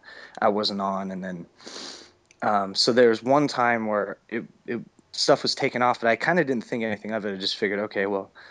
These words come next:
you know, there's, it, they're just shuffling it how they see fit." And then, uh,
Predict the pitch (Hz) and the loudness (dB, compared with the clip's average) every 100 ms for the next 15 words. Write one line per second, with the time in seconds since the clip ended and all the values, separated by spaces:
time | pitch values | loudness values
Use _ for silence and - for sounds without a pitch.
0 | - - _ - 107 98 107 104 95 - | -20 -20 _ -10 -6 -4 -4 -2 0 0
1 | - - - - _ _ _ 113 - 131 | -2 -6 -10 -20 _ _ _ -6 4 4
2 | 113 107 - - _ - - 127 - 113 | 4 0 0 -4 _ -6 2 2 2 -4
3 | 87 107 104 101 - 101 - 113 - _ | -4 -2 -2 -2 -2 -6 0 0 0 _
4 | - - - _ - 123 123 117 113 110 | -20 -20 -20 _ -2 0 2 2 0 0
5 | 107 104 | 0 -2